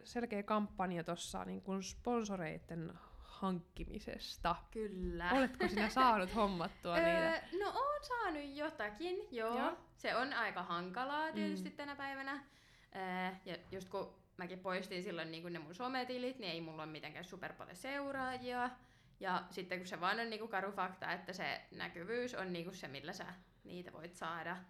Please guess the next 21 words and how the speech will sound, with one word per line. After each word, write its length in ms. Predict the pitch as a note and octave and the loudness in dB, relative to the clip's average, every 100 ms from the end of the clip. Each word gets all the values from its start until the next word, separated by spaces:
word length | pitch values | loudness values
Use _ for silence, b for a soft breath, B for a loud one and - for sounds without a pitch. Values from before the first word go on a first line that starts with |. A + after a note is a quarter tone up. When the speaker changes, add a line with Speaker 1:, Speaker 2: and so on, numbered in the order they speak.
| b b b b b b b b F3+ | b b b b b b b b -4
Speaker 2:
Öö, 380 | E3 E3+ E3+ F3+ F#3 | -2 0 0 -2 -6
mutta 380 | F#3+ F#3+ G#3 F#3+ | -8 0 4 4
oli 180 | B3 B3 | 4 2
kyllä 180 | C4 B3+ | 2 2
ihana 320 | C#4 A#3 G#3 | 2 0 0
tossa 280 | G#3 - G#3 | -2 -4 -6
niin 200 | G3 F#3+ | -4 -4
kun 140 | F#3+ G3 G3+ | -4 -6 -10
justiin 640 | G3+ F#3+ F#3+ F#3 F3+ F3+ F3+ - | -8 -8 -4 -2 0 0 -4 -6
loppusyksyllä 840 | F#3 F3+ F#3 E3+ F3 F#3 F#3 E3+ - | -6 -6 -8 -8 -10 -8 -4 -4 -2
sai 220 | F#3+ F3+ | -4 -4
niin 120 | F#3 | -6
kun 80 | F#3+ | -6
muutaman 400 | F#3+ F#3+ F#3+ G3+ | -8 -6 -8 -8
sellaisen 420 | G3+ G#3+ A3 G3 | -8 -8 -8 -8
niin 100 | G3 | -10
kun 100 | G3 | -8
ihan 240 | G#3 G3+ G3+ | -6 -6 -6
taloudellisen 840 | A3 A3 A3 A3 A3 A#3 A#3+ A#3+ A#3 | -6 -2 -2 -2 -6 -8 -8 -8 -10
niin 160 | A#3 | -12
kun 240 | A#3 A#3+ | -10 -10